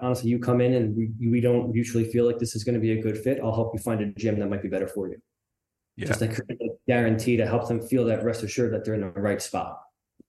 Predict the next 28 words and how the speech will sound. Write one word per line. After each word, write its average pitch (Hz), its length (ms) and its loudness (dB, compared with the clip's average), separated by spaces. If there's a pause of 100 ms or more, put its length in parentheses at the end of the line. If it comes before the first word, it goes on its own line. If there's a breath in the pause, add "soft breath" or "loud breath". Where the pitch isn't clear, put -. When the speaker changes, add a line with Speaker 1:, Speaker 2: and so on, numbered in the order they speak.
(200)
Speaker 2:
Yep. 107 160 0 (400)
Yep. 110 340 0
Yeah. 110 120 4
We're 98 180 -2
calling 95 340 0
risk 107 300 0
reversal, 95 540 -2
right? 95 200 0
Old 95 280 0
Dan 98 220 0
Kennedy, 95 360 -2
risk 92 260 -4
reversal. 90 480 -2
Like, 85 160 -2
we're 90 100 -2
just 92 220 -4
trying 92 440 2
to, 95 200 0
or 104 240 2
Jay 98 300 2
Abraham 92 340 0
was 90 140 -10
more 92 100 -6
of 87 60 -8
a 87 100 -4
risk - 240 -6
reversal 80 460 -6
Speaker 1:
Yeah. 101 180 -2